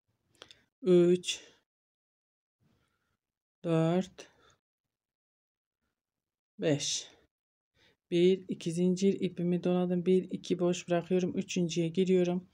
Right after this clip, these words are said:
Yine buraya da yedi tane trabzanımız olacak. Bir,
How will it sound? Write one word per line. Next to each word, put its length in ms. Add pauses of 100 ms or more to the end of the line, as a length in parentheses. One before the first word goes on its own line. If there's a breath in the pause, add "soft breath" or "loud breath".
(520 soft breath)
Yine 360
buraya 360
da 240 (1400 soft breath)
yedi 340
tane 360
trabzanımız 640
olacak. 440
Bir, 340